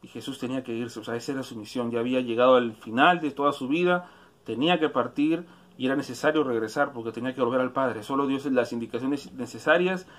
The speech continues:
el mensaje, el evangelio, la misión se, se estaba cumpliendo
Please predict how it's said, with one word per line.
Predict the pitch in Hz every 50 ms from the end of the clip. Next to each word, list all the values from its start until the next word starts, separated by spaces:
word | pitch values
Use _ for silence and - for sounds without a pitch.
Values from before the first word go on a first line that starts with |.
| - - - -
el | 127 127
mensaje, | 123 123 123 117 - 156 160 170 170 - - 165
el | 160 143
evangelio, | 131 123 120 117 117 - - 160 165 175 175 160
la | 139 127
misión | 123 123 123 123 - - 170 170 165
se, | - 151 139 143 143 -
se | - - 127
estaba | - - - 147 156 151
cumpliendo | 151 139 139 131 156 170 170 151 139 151 165 -